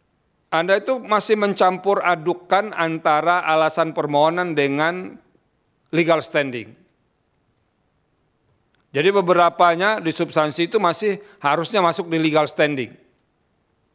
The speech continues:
Karena masih bercerita kerugian hak konstitusional.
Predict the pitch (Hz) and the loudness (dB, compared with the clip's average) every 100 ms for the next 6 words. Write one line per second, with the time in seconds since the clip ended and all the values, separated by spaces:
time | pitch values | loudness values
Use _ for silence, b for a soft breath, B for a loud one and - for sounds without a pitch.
0 | _ 139 139 147 - 147 139 190 160 160 | _ -6 -2 -4 -4 -4 0 0 0 0
1 | 151 170 - 180 165 151 202 170 156 143 | 0 -2 0 -2 -2 0 0 2 0 0
2 | 151 147 135 123 135 117 110 | -4 -4 -10 -10 -10 -12 -14